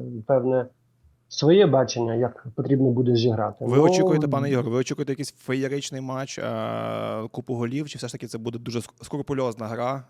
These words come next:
Speaker 2: е, від захисту на контратаку?
Speaker 1: Буде дуже, по-моєму, буде дуже, е, така, е, ну, необережна, а акуратна гра. Ну, вибач, е, у Боснії і Герцеговині грає один Джека. Е, він, е, по-моєму, вже тридцять шість років,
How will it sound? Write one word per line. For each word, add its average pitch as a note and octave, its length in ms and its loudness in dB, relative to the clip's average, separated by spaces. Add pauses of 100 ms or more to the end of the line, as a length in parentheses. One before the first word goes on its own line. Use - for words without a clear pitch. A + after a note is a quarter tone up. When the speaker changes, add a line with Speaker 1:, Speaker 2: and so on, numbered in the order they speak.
Speaker 2:
е, A2 220 -10
від G#2+ 180 -10
захисту A#2 680 -6 (460)
на A2+ 80 -10
контратаку? A#2+ 400 -2
Speaker 1:
Буде A3+ 200 8
дуже, G#3+ 400 8
по-моєму, G#3+ 400 8
буде F#3 220 6
дуже, E3+ 380 8
е, D3+ 640 2
така, C#3 600 4
е, - 40 -4 (400)
ну, D3+ 380 6
необережна, F3 680 10
а D3+ 160 8
акуратна D3+ 540 4
гра. D3+ 260 0 (540)
Ну, E3 200 6
вибач, E3+ 380 6
е, C3 280 6
у E3+ 280 2
Боснії A#3+ 380 2
і F#3 40 2
Герцеговині F3+ 520 6
грає E3 320 6
один D3 280 4
Джека. B2 320 -2
Е, - 880 2
він, E3+ 360 8
е, C#3 380 2 (100)
по-моєму, B2 360 6
вже C3+ 140 6
тридцять D#3 300 6
шість D3+ 300 2
років, G3+ 360 2